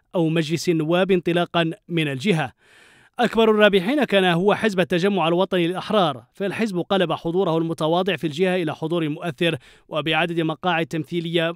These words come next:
محترمة، لينتقل من صفر مقعد إلى أربعة مقاعد عن الجهة في الانتخابات التشريعية،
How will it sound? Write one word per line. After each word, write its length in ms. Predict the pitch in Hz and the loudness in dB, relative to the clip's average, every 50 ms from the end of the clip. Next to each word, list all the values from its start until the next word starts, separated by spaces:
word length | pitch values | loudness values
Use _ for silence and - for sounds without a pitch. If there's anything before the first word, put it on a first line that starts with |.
| - | -6
محترمة، 640 | 180 165 180 196 - - - 208 196 175 165 160 151 | -6 -4 -4 -4 -4 -2 -2 -2 0 0 0 0 0
لينتقل 560 | 147 151 147 151 156 - 185 170 - 175 160 | -2 -2 -2 -4 -4 -4 -6 -4 -4 -2 -2
من 120 | 151 156 151 | -2 -2 -4
صفر 280 | 135 - 185 - 156 | -4 -6 -6 -6 -4
مقعد 440 | 156 165 170 - 170 170 180 185 151 - - - - - _ _ - | -4 -4 -4 -4 -4 -2 -2 -2 -2 -6 -16 -20 -20 -20 _ _ -4
إلى 240 | 190 175 175 175 - - - | -2 0 0 0 -2 -2 -2
أربعة 380 | 214 208 202 196 175 180 185 - 175 | -2 0 0 0 2 0 0 0 -2
مقاعد 480 | 165 160 - - 202 185 175 185 180 | -6 -6 -2 0 2 2 2 2 2
عن 140 | 156 156 165 | 0 0 0
الجهة 340 | 165 156 156 185 190 202 196 | 0 0 0 0 2 2 0
في 100 | 175 185 | 0 0
الانتخابات 680 | 180 170 160 - 170 151 - 160 160 156 185 190 - - 190 190 185 - - | 0 0 0 -2 -4 -4 -2 -2 -2 0 0 -2 -2 -2 -6 -6 -6 -6 -6
التشريعية، 880 | 185 185 - - 185 156 - 175 160 156 156 160 196 226 196 165 139 123 | -8 -6 -2 -2 -2 -2 -2 -2 -2 -2 -2 -2 0 2 2 2 0 0